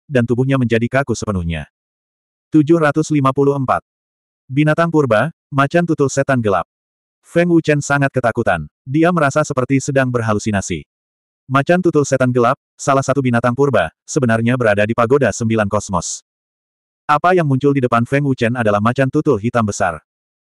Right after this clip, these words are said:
Tubuhnya yang kuat sempurna, dan memancarkan aura hitam. Matanya merah padam, dan dipenuhi aura yang mendominasi. "Halusinasi," Feng Wuchen berkata dengan kaget.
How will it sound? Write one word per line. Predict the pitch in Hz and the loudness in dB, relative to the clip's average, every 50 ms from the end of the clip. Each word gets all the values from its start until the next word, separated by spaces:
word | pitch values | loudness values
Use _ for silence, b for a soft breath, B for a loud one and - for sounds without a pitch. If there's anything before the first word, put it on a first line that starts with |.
| _ _ - | _ _ 0
Tubuhnya | 156 147 147 156 156 156 170 175 | 0 2 4 2 2 2 2 2
yang | 170 156 143 | 2 0 0
kuat | - 135 127 | 0 0 0
sempurna, | - - 135 135 143 143 131 113 101 95 113 - _ _ - | 0 -2 -2 0 0 2 2 2 0 0 -2 -6 _ _ -2
dan | 139 131 127 | 0 2 2
memancarkan | 123 117 110 107 107 127 131 131 135 120 113 | 2 2 0 2 2 2 0 2 0 -2 0
aura | 110 123 127 123 110 | 0 0 0 0 0
hitam. | 101 107 101 90 82 73 71 _ _ _ _ | -2 -2 -2 -4 -4 -6 -10 _ _ _ _
Matanya | - 131 139 139 156 156 165 175 | -2 0 0 2 2 2 2 2
merah | 175 156 147 131 - | 2 2 0 0 0
padam, | 127 113 104 104 110 156 180 - _ _ - | 0 2 2 2 0 0 -4 -8 _ _ -4
dan | 143 135 135 | 0 0 2
dipenuhi | 135 131 131 127 123 120 117 | 2 0 0 0 0 0 2
aura | 120 131 131 123 104 101 | 2 2 2 2 0 0
yang | 110 110 110 | 0 0 0
mendominasi. | 110 113 107 101 104 101 98 92 - 95 85 73 - _ _ _ _ _ _ _ _ _ _ _ | 0 0 0 0 0 0 -2 -4 -4 -6 -10 -10 -10 _ _ _ _ _ _ _ _ _ _ _
"Halusinasi," | - - 160 160 160 - 170 165 143 131 - - 107 90 78 _ _ _ | -2 0 0 2 2 0 0 0 0 -2 -2 -4 -6 -6 -6 _ _ _
Feng | _ - 170 170 170 170 | _ -2 -2 0 2 2
Wuchen | 160 - 156 156 151 | 0 2 2 0 0
berkata | 139 131 127 127 127 - 135 135 | 0 0 0 0 0 2 0 0
dengan | 127 131 131 127 120 120 | 0 0 0 0 0 0
kaget. | 127 117 101 95 90 - | 0 0 0 -2 -4 -6